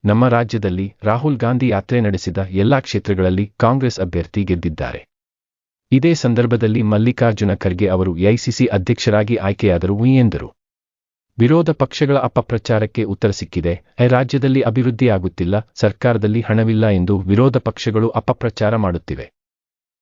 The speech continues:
ಕಲ್ಯಾಣ ಕರ್ನಾಟಕಕ್ಕೆ ನಮ್ಮ ಸರ್ಕಾರ ಪ್ರತಿ ವರ್ಷ ಐದು ಸಾವಿರ ಕೋಟಿ ಅನುದಾನ ನೀಡುತ್ತಿದೆ. ಬೀದರ್ನಲ್ಲಿ ಎರಡು ಸಾವಿರ ಇಪ್ಪತ್ತೈದು ಕೋಟಿ ಮೊತ್ತದ ಯೋಜನೆಗೆ ಚಾಲನೆ ನೀಡಿದ್ದೇವೆ. ಇತ್ತೀಚೆಗೆ ಇಂಡಿಯಲ್ಲಿ ಮೂರು ಸಾವಿರ ನಾನ್ನೂರ ಕೋಟಿ ಮೊತ್ತದ ಯೋಜನೆಗಳಿಗೆ ಚಾಲನೆ ನೀಡಿದೆವು.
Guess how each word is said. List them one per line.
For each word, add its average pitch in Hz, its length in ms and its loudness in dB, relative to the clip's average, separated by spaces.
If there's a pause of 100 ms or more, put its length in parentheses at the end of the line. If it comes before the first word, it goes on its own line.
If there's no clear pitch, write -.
(120)
ಕಲ್ಯಾಣ 143 360 2
ಕರ್ನಾಟಕಕ್ಕೆ 123 840 0
ನಮ್ಮ 104 240 2
ಸರ್ಕಾರ 107 500 0
ಪ್ರತಿ 117 380 0
ವರ್ಷ 113 300 0 (100)
ಐದು 117 220 2
ಸಾವಿರ 110 340 2
ಕೋಟಿ 104 340 2
ಅನುದಾನ 104 440 2
ನೀಡುತ್ತಿದೆ. 110 600 -2 (840)
ಬೀದರ್ನಲ್ಲಿ 120 640 2
ಎರಡು 117 180 2
ಸಾವಿರ 123 320 0
ಇಪ್ಪತ್ತೈದು 123 640 0
ಕೋಟಿ 113 320 0
ಮೊತ್ತದ 95 340 0
ಯೋಜನೆಗೆ 107 580 2
ಚಾಲನೆ 104 420 0
ನೀಡಿದ್ದೇವೆ. 78 540 -4 (880)
ಇತ್ತೀಚೆಗೆ 127 540 0
ಇಂಡಿಯಲ್ಲಿ 123 480 2
ಮೂರು 135 300 4
ಸಾವಿರ 113 340 2
ನಾನ್ನೂರ 107 460 4
ಕೋಟಿ 113 320 0
ಮೊತ್ತದ 98 340 0
ಯೋಜನೆಗಳಿಗೆ 98 760 2
ಚಾಲನೆ 104 420 0
ನೀಡಿದೆವು. 82 500 -2